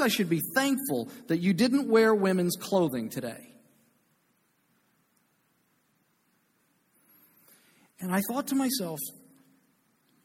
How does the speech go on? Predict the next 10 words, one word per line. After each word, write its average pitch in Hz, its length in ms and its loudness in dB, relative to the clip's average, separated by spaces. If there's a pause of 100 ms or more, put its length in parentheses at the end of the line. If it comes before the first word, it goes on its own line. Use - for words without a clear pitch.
(600)
how 254 240 -4
lonely 202 960 0 (2750)
it 180 120 -2
must 202 380 -2
be 175 540 -2 (720)
to - 80 -12
have 233 260 -2
a 269 80 0 (140)
father 196 560 -6 (480)
happier 277 640 -2